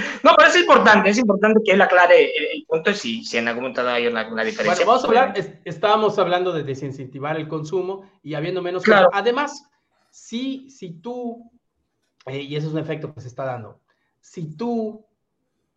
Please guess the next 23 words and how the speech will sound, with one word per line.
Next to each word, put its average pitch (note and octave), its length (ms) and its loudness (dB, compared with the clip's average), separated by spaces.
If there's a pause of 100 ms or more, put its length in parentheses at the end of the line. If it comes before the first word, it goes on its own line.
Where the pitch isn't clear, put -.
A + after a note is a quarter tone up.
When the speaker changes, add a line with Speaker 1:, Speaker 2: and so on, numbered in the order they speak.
(140)
Speaker 2:
incrementas D#3+ 1200 -4 (260)
la C3 200 -10
tasa F#3 280 -6
de F3 80 -6
interés, D3 680 -8 (240)
vas F#3+ 260 -2
a F3+ 120 2
atraer C#3+ 800 -4
a C3 180 -8
inversionistas B2+ 720 -10
extranjeros. C#3 760 -12 (680)
Y D#3 80 -4
al E3+ 100 0
atraer F#3 340 0
inversionistas E3 640 -6
extranjeros, E3 1080 -8 (380)
lo C#3 260 -8
que D#3 100 -6
va D#3+ 200 -2
a E3+ 200 -12
pasar D3+ 480 -6
es D3 200 -14
que D3+ 340 -12